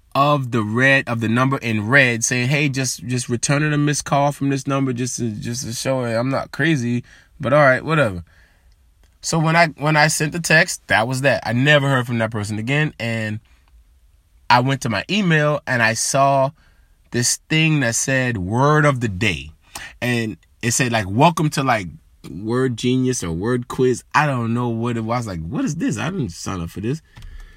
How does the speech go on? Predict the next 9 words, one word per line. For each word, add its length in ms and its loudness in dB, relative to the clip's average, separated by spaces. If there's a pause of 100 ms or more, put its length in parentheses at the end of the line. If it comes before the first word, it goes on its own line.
(140)
So 160 0
then 260 4
it 120 2
said, 320 0
uh, 340 0 (420)
"Word 400 4
of 120 2
the 100 2
day." 500 2